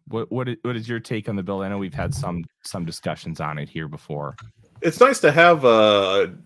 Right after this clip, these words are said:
Speaker 2: a bill that isn't ruined by external factors, uh, for once. Uh, I mean, I say for once, like, there's been more than two of these.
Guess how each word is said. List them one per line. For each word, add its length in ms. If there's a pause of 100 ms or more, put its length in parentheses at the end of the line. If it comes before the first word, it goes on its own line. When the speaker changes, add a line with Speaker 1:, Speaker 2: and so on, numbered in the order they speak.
(120)
Speaker 2:
a 380
bill 340
that 140
isn't 240
ruined 340
by 120
external 440
factors, 760
uh, 180
for 220
once. 500
Uh, 320
I 140
mean, 340
I 140
say 200
for 160
once, 380
like, 160
there's 280
been 240
more 200
than 140
two 200
of 80
these. 260